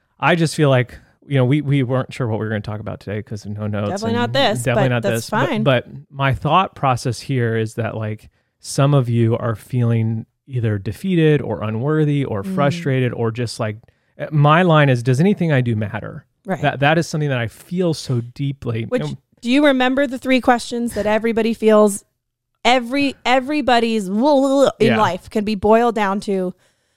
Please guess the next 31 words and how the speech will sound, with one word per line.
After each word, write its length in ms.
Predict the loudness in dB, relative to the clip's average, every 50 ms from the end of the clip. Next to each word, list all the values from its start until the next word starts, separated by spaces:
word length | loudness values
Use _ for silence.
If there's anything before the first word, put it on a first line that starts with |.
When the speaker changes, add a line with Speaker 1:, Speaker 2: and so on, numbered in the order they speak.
| _ _ _ _ _ _ _ -4
Speaker 1:
"I'm 240 | -2 0 0 2
unlovable." 460 | 4 4 4 4 4 2 2 2 2 2 0
Speaker 2:
<laughs> 520 | -2 -4 -20 -20 -20 -20 -20 -14 -6 -2
Speaker 1:
All 180 | 2 4 4 6
you 100 | 4 4
think 200 | 4 2 4 4
Speaker 2:
I'm 80 | 4 4
Speaker 1:
of 60 | 4
Speaker 2:
not 200 | 4 4 4 4
trying 240 | 4 4 4 4 2
to 60 | 2
laugh, 360 | 4 4 4 4 4 2 0 -4
but 100 | -4 -2
Bianca 360 | 0 2 2 2 2 2 2
had 140 | 2 2 2
one 120 | 2 2
of 60 | 2 2
the 80 | 0
funniest 680 | -2 -2 0 2 2 2 2 0 -2 -2 -2 -4 -4 0
<laughs> 100 | 4 4
lines 240 | 6 4 4 2 0
of 100 | 2 2
all 160 | 2 2 2 2
time 340 | 2 2 2 2 0 -2 -6 -12 -20 -20 -20 -10 -4
that 120 | 0 2
I'll 140 | 2 2 2
get 160 | 2 0 0
to 100 | 0 0
in 60 | 0
a 40 | 0
second. 240 | 0 -2 -4 -6